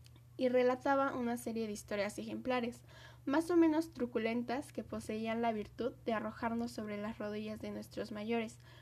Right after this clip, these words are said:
para preguntarles una y otra vez ¿por qué? Los hijos que son desgraciados con sus padres, las mozas que son raptadas por caballerangos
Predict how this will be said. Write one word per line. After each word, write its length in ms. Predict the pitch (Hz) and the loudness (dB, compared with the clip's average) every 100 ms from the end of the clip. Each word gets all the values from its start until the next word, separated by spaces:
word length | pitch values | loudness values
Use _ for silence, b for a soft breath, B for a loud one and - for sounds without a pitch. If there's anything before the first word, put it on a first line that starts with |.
| - | -8
para 240 | 240 233 240 | -2 -2 2
preguntarles 760 | 247 254 254 262 269 269 269 - | 4 4 2 0 2 0 -2 -2
una 260 | 294 302 | 0 4
y 80 | 320 | 4
otra 240 | 285 285 247 | 2 0 0
vez 220 | 240 277 - - - | 0 -4 -10 -20 -6
¿por 200 | 226 240 | -2 -2
qué? 280 | 247 302 285 - B B B - | 0 0 0 -6 B B B -2
Los 300 | 254 262 - | 0 2 4
hijos 440 | 311 320 320 330 - - | 4 4 0 0 -10 -10
que 140 | 226 | -8
son 240 | - 226 | -4 -4
desgraciados 680 | 226 226 220 220 240 226 226 | -4 -4 -2 -2 0 -2 -2
con 180 | - 214 | -8 -10
sus 200 | 226 - | -12 -4
padres, 420 | 262 254 247 294 - | 0 2 2 -2 -4
las 240 | 233 226 226 | -6 -4 -2
mozas 420 | 254 277 254 285 | -2 -2 -4 -6
que 140 | - | -10
son 220 | 226 214 208 | -8 -8 -6
raptadas 680 | 208 - - 254 262 302 | -6 -4 -4 -2 -2 -4
por 180 | - 220 | -10 -12
caballerangos 920 | - 196 196 208 226 233 226 247 - | -8 -8 -6 0 2 2 0 -4 -6